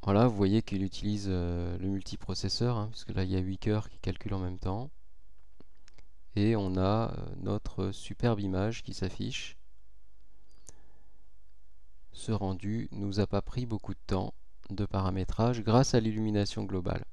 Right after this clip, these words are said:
Il reste plus maintenant qu'à appuyer sur Save Image et puis de venir ici, lui donner un nom, mon rendu, et de choisir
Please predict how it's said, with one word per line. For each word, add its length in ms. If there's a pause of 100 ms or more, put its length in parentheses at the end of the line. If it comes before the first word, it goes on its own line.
(600)
Il 60
reste 260
plus 160
maintenant 400
qu'à 140
appuyer 340
sur 240
Save 440
Image 600 (420)
et 120
puis 280
de 80
venir 340
ici, 540 (300)
lui 120
donner 400
un 140
nom, 340 (840)
mon 220
rendu, 680 (2500)
et 100
de 140
choisir 600